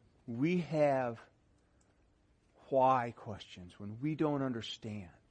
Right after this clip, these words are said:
just wait. Just wait. There's an expected end coming, and it's gonna be incredible.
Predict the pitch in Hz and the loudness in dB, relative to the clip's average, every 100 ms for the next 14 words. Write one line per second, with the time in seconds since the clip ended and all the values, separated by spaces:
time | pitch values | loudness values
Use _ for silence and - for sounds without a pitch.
0 | _ _ _ _ _ _ _ _ _ _ | _ _ _ _ _ _ _ _ _ _
1 | _ _ _ _ _ - 117 110 110 92 | _ _ _ _ _ -8 -8 -6 -6 -8
2 | 92 _ _ _ _ _ _ _ _ _ | -14 _ _ _ _ _ _ _ _ _
3 | _ _ _ - _ - 139 - 127 104 | _ _ _ -20 _ -8 -8 -4 -4 -4
4 | - 127 131 107 104 - - - 151 - | -2 -2 0 -4 -10 -10 -10 -4 -4 -4
5 | 135 120 123 117 - 110 98 92 - _ | -8 -6 -6 -8 -12 -14 -14 -18 -20 _
6 | _ _ _ _ _ _ - 110 113 - | _ _ _ _ _ _ -14 -10 -10 -10
7 | 120 110 104 104 98 98 - 95 87 90 | -8 -6 -8 -10 -10 -12 -12 -12 -12 -16
8 | - - | -20 -20